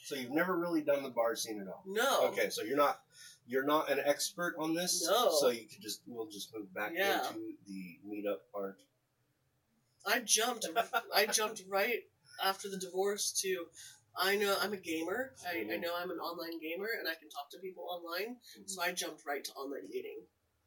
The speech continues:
Speaker 1: Okay.
Speaker 2: And that eventually led me to online stuff, which led me to in-person meetups.
Speaker 1: So
Speaker 2: My,
Speaker 1: here's
Speaker 2: my journey.
Speaker 1: here's one of the other things that I'm finding is a very common thing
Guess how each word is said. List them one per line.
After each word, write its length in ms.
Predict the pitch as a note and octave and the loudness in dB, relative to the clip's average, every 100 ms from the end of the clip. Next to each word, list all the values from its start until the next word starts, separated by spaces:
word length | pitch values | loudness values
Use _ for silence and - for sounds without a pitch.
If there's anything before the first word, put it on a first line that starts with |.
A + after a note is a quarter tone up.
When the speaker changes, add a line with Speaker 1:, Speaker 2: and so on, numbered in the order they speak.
| _ _ _ _ _ _ - | _ _ _ _ _ _ -14
Speaker 1:
Okay. 240 | F#3+ G3 F#3+ | -12 -12 -6
Speaker 2:
And 140 | F3+ F#3+ | -2 4
that 180 | F3 E3+ | 6 4
eventually 580 | E3 E3+ E3 F#3 E3 D#3+ E3 | 0 -4 -4 -4 -2 -2 -4
led 140 | E3 | -4
me 100 | D#3+ | -2
to 80 | D3+ | -4
online 440 | C#3 D#3 D#3 D#3 | -2 -2 0 -2
stuff, 260 | D#3+ E3 D#3 | -4 -6 -8
which 180 | D#3 - | -6 -8
led 180 | D3 D3+ | -6 -6
me 120 | D#3 C#3+ | -6 -6
to 140 | - C3 | -6 -6
in-person 440 | - - - - | -10 -10 -8 -8
meetups. 540 | - - - - - - | -8 -12 -12 -4 -4 -4
Speaker 1:
So 220 | - F3 D#3+ | -2 2 6
Speaker 2:
My, 100 | G3+ | 6
Speaker 1:
here's 260 | - F#3+ | 6 4
Speaker 2:
my 120 | G3 | 2
journey. 400 | F#3+ - G#3 - - - | 2 -2 -4 -6 -10 -8
Speaker 1:
here's 200 | F3 G3 | -4 -2
one 140 | G3 F3 | 0 0
of 60 | C#3+ | 0
the 80 | |
other 120 | C3 B2+ | -2 -4
things 280 | B2+ A2+ A2+ | -6 -6 -2
that 80 | |
I'm 160 | G#2+ G#2 | -2 -4
finding 420 | - A#2 A2+ G#2+ | -2 0 0 -4
is 120 | G2 | -6
a 40 | G2 | -8
very 240 | G#2 G2+ | -6 -6
common 480 | F#2+ - A#2+ A2+ G#2 G2 | -6 -8 -4 -4 -6 -8
thing 380 | A#2 A2 F#2 G#2 | -4 -4 -4 -12